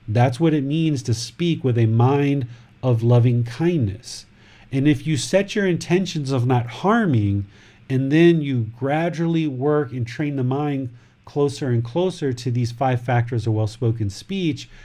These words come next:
then you'll see your personal and professional relationships be conducted and result in more beneficial outcomes for you.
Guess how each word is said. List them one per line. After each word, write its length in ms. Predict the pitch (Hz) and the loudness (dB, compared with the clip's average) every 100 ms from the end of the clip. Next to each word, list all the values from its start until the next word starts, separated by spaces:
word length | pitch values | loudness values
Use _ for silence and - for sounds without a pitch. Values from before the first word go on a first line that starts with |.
| - - | -20 -6
then 320 | 117 147 160 | 0 2 4
you'll 160 | 165 135 | 2 0
see 280 | - 160 | -2 -4
your 200 | 160 135 | -2 -2
personal 560 | 120 - 147 131 135 123 | -2 -2 -2 -2 0 2
and 100 | 117 | 2
professional 580 | 120 - 131 117 127 117 | -2 -2 -2 0 2 2
relationships 840 | 110 107 127 - 123 117 113 104 - 117 | 2 0 0 -2 -4 -2 -2 -4 -10 -4
be 180 | 143 139 | -2 -2
conducted 760 | 139 139 120 131 127 139 127 | -2 0 2 2 2 0 0
and 240 | 113 113 113 | 2 0 2
result 480 | 113 107 117 117 113 | 2 4 2 4 2
in 180 | 104 98 | -2 -4
more 260 | 127 117 120 | 2 4 6
beneficial 640 | 117 113 107 123 - 113 | 6 2 2 -2 0 -4
outcomes 540 | 117 170 170 127 113 - | -2 -2 -2 0 0 -2
for 200 | - 123 | -4 -2
you. 480 | 135 185 131 95 | 0 0 0 -2